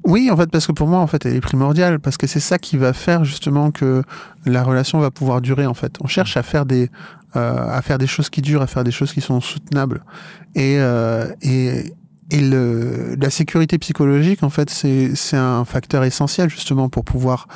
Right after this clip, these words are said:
avoir quelque chose qui, euh, qui soit soutenable, quelque chose qui puisse durer suffisamment longtemps pour pouvoir porter ses fruits, quoi. Donc, euh, donc oui, pour moi, en fait, c'est le, c'est le premier truc.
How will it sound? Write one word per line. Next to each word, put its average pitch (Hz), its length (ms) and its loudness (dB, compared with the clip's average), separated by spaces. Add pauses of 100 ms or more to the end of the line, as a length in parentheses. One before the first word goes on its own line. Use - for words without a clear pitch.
(320)
avoir 131 540 0
quelque 123 260 -2
chose 131 280 -2
qui, 120 340 -4
euh, 117 160 -2
qui - 160 -6
soit 135 160 -2
soutenable, 127 500 -4
quelque - 240 -6
chose 131 200 -2
qui - 120 -6
puisse - 300 -4 (440)
durer 127 340 2
suffisamment 135 540 0
longtemps 127 280 0
pour 151 160 -2
pouvoir 135 320 -2
porter - 300 -2
ses - 160 -4
fruits, 151 220 -2
quoi. - 220 -6 (580)
Donc, 123 360 0
euh, 113 800 0
donc 120 300 -4
oui, 160 120 4
pour 135 160 -2
moi, 143 120 2
en 151 60 0
fait, 139 180 -4
c'est - 160 -4
le, 117 400 -2
c'est - 160 -4
le 127 40 -8
premier 131 280 -2
truc. - 400 -10